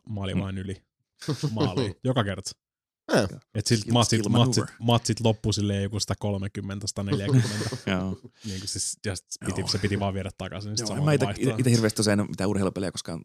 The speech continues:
Speaker 2: mä oon huo-, huomannut, että ei, ei meistä kukaan taida pelata hirveästi urheilupelejä.
Speaker 3: Ei, mäkin
Speaker 1: Ei.
Speaker 3: rupesin just laskeskelemaan, että onkohan
Speaker 2: Joo.
Speaker 3: mä viimeksi tyyliin jotain
Speaker 1: Tennistä
Speaker 3: N H L
Speaker 1: lukuun ottamatta.
Speaker 3: kaksituhatta kolmetoista ehkä pelannut.
Speaker 2: Joo,
Speaker 3: Ehkä.
Speaker 2: siis toi, toi N H L ysikusitonen ja joku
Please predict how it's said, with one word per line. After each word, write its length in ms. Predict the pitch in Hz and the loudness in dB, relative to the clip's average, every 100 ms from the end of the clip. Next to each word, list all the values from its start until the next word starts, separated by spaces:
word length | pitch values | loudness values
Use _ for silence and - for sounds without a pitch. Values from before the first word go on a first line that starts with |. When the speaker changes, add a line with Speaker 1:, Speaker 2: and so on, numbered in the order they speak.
| - | -12
Speaker 2:
mä 60 | |
oon 100 | 98 | -8
huo-, 140 | 101 101 | -6 0
huomannut, 260 | 123 110 123 | 0 0 -4
että 140 | 123 107 - | -10 -8 -4
ei, 140 | 123 | 0
ei 160 | 110 120 | 4 4
meistä 220 | 123 123 | 4 0
kukaan 260 | 123 123 98 | -2 -2 0
taida 160 | 95 - | -2 -2
pelata 180 | 98 101 | -2 0
hirveästi 240 | 101 104 113 | -2 -4 -2
urheilupelejä. 500 | 104 107 107 113 117 - | 0 0 2 0 0 -2
Speaker 3:
Ei, 180 | 117 110 | 0 2
mäkin 140 | 117 | 2
Speaker 1:
Ei. 20 | - | 2
Speaker 3:
rupesin 220 | 117 117 | 2 2
just 100 | 135 | 2
laskeskelemaan, 460 | 113 - - 92 | 0 -2 -4 -4
että 160 | 90 98 | -2 -2
onkohan 180 | 101 101 | 0 2
Speaker 2:
Joo. 60 | |
Speaker 3:
mä 80 | 98 | 2
viimeksi 340 | 107 101 98 - | 0 0 -2 -4
tyyliin 240 | 95 92 | -2 -2
jotain 320 | 92 95 92 | -2 -2 -2
Speaker 1:
Tennistä 500 | 87 120 104 92 139 | -2 0 2 4 4
Speaker 3:
N 40 | 131 | 4
H 20 | |
L 20 | |
Speaker 1:
lukuun 280 | 98 117 113 | 4 2 -2
ottamatta. 360 | - 147 - | -4 -10 -8
Speaker 3:
kaksituhatta 340 | 107 - 104 131 | -6 -4 -2 2
kolmetoista 800 | 101 120 156 165 170 170 - 190 | 2 2 0 -2 -2 -4 -4 -6
ehkä 180 | 160 175 | -8 -6
pelannut. 400 | 170 165 175 165 - | -4 -2 -2 -4 -10
Speaker 2:
Joo, 220 | 98 90 - | -16 -10 -4
Speaker 3:
Ehkä. 120 | 107 | -2
Speaker 2:
siis 120 | 160 - - | -2 -6 0
toi, 120 | 127 135 151 147 117 | 4 4 4 2 6
toi 180 | 151 170 | 6 6
N 280 | - 147 | 2 4
H 80 | 139 | 6
L 40 | 139 | 6
ysikusitonen 440 | 127 123 123 110 | 4 2 4 4
ja 40 | |
joku 240 | 104 104 | 4 0